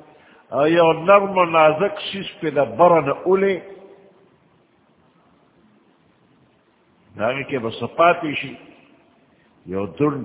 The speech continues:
کاڼ دی، هغه ښه نری دی، شیشې څه شی دی، او دې پوی ویشته، دا شیشه به روغه پاتې شي. مثال په طور بلب، د بجلی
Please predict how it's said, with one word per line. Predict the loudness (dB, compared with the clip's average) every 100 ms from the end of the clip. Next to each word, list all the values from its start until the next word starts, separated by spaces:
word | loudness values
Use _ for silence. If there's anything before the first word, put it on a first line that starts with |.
| 0
کاڼ | 2 2 -2 -8
دی، | -10 -14 -20 -20 _ _ _ _ _ _ _ _ -20
هغه | -16 -14
ښه | -6 -4 -2 0
نری | 2 2 2
دی، | 0 -4
شیشې | -8 -6 -2 -2 -4
څه | -10
شی | -8 -6 -8
دی، | -12 -16 -20 -20 _ _ _ _ _ _ -2
او | 0 0
دې | -2 -4
پوی | -2
ویشته، | -2 -2 -6 -10 -10 -10 -20 -20 _ -6
دا | -2 -2
شیشه | -4 -4 -2
به | 0
روغه | 2 2 2 2
پاتې | 4 4 2 -6 -10
شي. | -12 -18 -20 _ _ _ _ _ _ _ _ _ _ _ _ _ _ _ _ _ _ _ _ _ _ _
مثال | -10 -2 -2
په | -2 -6 -2
طور | 0 0 0
بلب، | 0 0 -6 -18 -20 -20 _ _ _ _ _ _ _ _ -18
د | -10
بجلی | -10 -4 -2